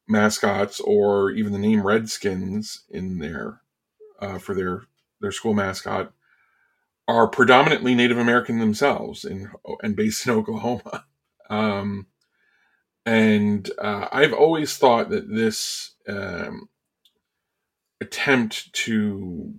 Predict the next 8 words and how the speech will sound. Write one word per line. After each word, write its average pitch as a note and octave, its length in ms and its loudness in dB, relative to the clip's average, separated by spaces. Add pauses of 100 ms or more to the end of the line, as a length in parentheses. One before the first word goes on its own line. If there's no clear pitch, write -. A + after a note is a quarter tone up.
(120)
get A#2 200 2
rid B2+ 160 4
of A#2+ 100 4
these G#2+ 220 2
mascots G#2 540 -2
has G2 160 -12
been G2+ 560 -2
misguided. G#2 760 -4